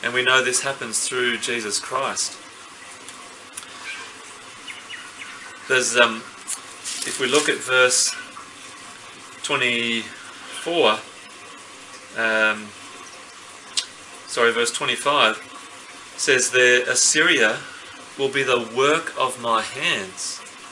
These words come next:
And there's a, a wonderful verse in the New Testament that talks about, "For we are God's workmanship,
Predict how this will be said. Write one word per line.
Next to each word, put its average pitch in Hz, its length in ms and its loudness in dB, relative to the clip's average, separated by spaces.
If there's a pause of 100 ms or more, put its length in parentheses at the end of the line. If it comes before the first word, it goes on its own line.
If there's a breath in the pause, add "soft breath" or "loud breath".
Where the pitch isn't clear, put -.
(1040)
And 127 100 0
there's 127 120 2
a, 131 320 6
a 123 40 0
wonderful 139 420 4
verse 131 380 4
in 123 80 -6
the 120 80 -6
New 117 140 -2
Testament 135 440 -4
that 110 100 -8
talks - 300 -4
about, 110 240 2
"For - 500 -8
we 139 300 0
are 120 160 4
God's 110 400 0
workmanship, 120 680 -2